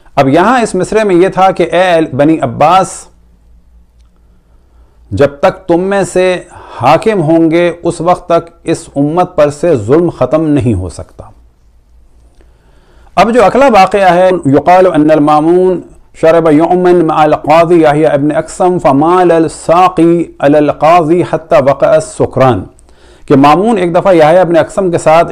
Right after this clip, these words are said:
शराब पी रहा था और साक़ी ने उसको ज़्यादा शराब पिलाई, यहाँ तक कि याह्या इब्न अक्सम को नशा हो गया। ये जो आप देखते हैं कि बाज़ दफ़ा बाज़ मुफ्तियों के शराब की वीडियोज़ भी आई हैं,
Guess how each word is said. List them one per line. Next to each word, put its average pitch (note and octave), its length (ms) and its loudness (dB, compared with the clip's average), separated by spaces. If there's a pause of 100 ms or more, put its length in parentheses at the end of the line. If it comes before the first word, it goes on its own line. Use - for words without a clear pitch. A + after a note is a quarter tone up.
शराब E3 480 0
पी D#3+ 120 0
रहा C#3+ 280 2
था D#3+ 260 0
और D#3 340 2 (120)
साक़ी D3+ 460 -2
ने E3 240 0 (460)
उसको D#3 300 -2
ज़्यादा D3+ 400 2
शराब D#3 320 2
पिलाई, D3+ 340 2
यहाँ C#3+ 640 -2
तक D3 160 0 (100)
कि D#3+ 340 -2
याह्या D3+ 300 2
इब्न C#3+ 220 0
अक्सम F3 680 -4 (480)
को D#3+ 320 0
नशा B2+ 420 -2
हो F#2+ 200 -4
गया। F2 280 -12 (340)
ये A#3+ 100 -2
जो C#4 120 2
आप B3+ 100 2
देखते F#3+ 300 -2
हैं A3+ 120 -2
कि G3+ 80 -2
बाज़ F3 260 0
दफ़ा F3+ 200 -2
बाज़ D#3 300 0
मुफ्तियों E3+ 400 -2
के E3+ 100 -4
शराब D3+ 400 -2
की F#3 60 -4
वीडियोज़ D3 420 -2
भी D3+ 100 -2
आई D3 220 -2
हैं, F3 240 -4